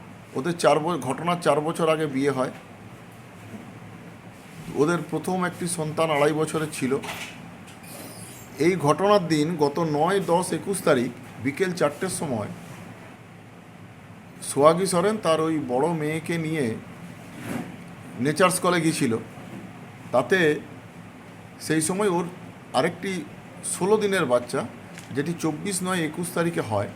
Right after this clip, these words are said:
সেই বাচ্চাটিকে ওর বাবার কাছে রেখে দিয়ে যায়। ঘুরে আসার পরে দেখে যে বাচ্চাটি নেই। তখন ও কান্নাকাটি এবং চিৎকার চেঁচামেচি করে।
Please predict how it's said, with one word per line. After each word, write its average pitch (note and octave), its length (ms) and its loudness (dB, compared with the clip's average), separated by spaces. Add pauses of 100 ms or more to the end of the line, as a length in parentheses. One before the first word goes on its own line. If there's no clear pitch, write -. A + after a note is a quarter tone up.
(320)
সেই D#3 200 0
বাচ্চাটিকে F3+ 680 2 (640)
ওর C#3+ 120 2
বাবার C3 280 6
কাছে D#3+ 280 0
রেখে C#3+ 240 2
দিয়ে D3 180 0
যায়। G#2 240 -4 (680)
ঘুরে D#3+ 220 6
আসার G3+ 280 8
পরে G3 180 0
দেখে F3+ 240 0
যে F#3+ 120 4
বাচ্চাটি D3+ 460 2
নেই। A2 140 -2 (400)
তখন E3 280 0
ও F3+ 80 0
কান্নাকাটি E3 560 2
এবং D#3 240 0
চিৎকার D3+ 280 -2
চেঁচামেচি D3+ 480 -4
করে। C3 200 0